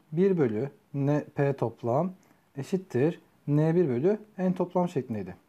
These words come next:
Buradan arkadaşlar ne yaparız? Biz X'in mol sayısını bu kullanarak, Y'nin mol sayısını kullanarak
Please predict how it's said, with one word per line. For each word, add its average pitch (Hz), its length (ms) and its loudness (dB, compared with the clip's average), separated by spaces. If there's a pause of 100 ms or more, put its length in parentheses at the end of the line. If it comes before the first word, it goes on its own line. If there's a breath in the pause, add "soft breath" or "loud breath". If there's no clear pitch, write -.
(600 soft breath)
Buradan 196 320 2
arkadaşlar 139 420 -2
ne 160 60 2
yaparız? 175 420 -2 (480 soft breath)
Biz 151 420 0 (120)
X'in 151 540 -4
mol 160 200 2
sayısını 143 560 -2 (480 loud breath)
bu 139 100 -8
kullanarak, 151 600 0
Y'nin 139 240 2
mol 139 160 2
sayısını 120 340 -6
kullanarak 139 440 0